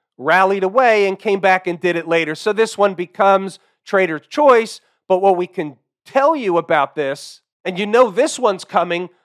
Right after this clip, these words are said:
the numbers work. Then,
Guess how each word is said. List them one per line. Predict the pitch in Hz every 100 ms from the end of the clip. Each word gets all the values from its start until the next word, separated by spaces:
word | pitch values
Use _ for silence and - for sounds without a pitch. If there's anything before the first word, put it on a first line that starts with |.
| _
the | 170 196
numbers | 170 208 262 226 170 175 185 196 190 - _ _
work. | 156 156 311 339 247 - - - _ -
Then, | 254 269 233